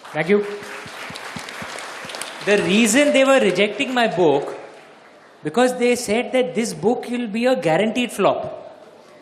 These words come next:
Because they said that, look, it's based on a religious subject. The main market are the youth. And they said the youth aren't interested in a religious subject. Okay, so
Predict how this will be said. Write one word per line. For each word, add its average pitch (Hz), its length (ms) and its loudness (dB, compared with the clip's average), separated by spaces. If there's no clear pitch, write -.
Because 226 300 0
they 233 160 4
said 247 260 0
that, 247 200 0
look, 226 260 2
it's 185 180 -2
based 180 260 2
on 240 140 0
a 240 80 4
religious 208 420 2
subject. 160 480 0
The 165 100 0
main 175 320 2
market 208 340 0
are 214 120 2
the 208 100 2
youth. 185 380 2
And 180 100 -2
they 220 60 6
said 254 160 2
the 269 100 0
youth 254 220 0
aren't 262 200 0
interested 226 460 0
in 254 160 -2
a 254 120 4
religious 226 340 -2
subject. 220 420 -2
Okay, 123 200 -8
so 208 580 2